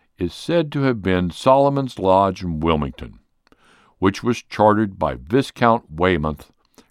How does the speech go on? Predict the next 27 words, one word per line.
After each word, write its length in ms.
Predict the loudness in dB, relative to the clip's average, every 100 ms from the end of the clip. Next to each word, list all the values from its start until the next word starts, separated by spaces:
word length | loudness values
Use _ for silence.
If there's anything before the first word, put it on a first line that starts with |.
| _
Grand 340 | -6 -2 0
Master 400 | 0 -2 -4 -6
of 160 | -8 -8
England, 480 | -4 -2 -2 -6 -12 _ _ _ _ _
in 180 | -10 -8
seventeen 840 | -10 -4 -2 0 -4 -2 0 0 -2
thirty-five. 720 | -2 0 0 0 0 0 -2 _ _ _ _ _ _ -20 _ _ -8
But 180 | -8 -4
the 80 |
North 360 | -4 0 2 0
Carolina 520 | -2 0 2 2 2
records 480 | 2 2 0 -6 -14
show 240 | -10 -8 -6
nothing 460 | -2 -2 -2 -4
concerning 560 | -6 -12 -4 -2 0 -2
this 220 | -4 -4
lodge. 460 | -6 -6 -10 -18 -20 _ _ _ _ _ _ _ _ _
Saint 380 | -8 2 2 2
John's 520 | 2 6 6 4 0
Lodge 440 | 2 2 2 -2 -4
Number 220 | -4 -4
One 420 | 0 4 4 2 -2
at 180 | -14 -6
Wilmington, 640 | -4 -2 -4 -6 -16 -18 _ _ _ _ _
which 260 | 0 0 -2
was 180 | -10 -8
chartered 560 | 2 4 4 0 -8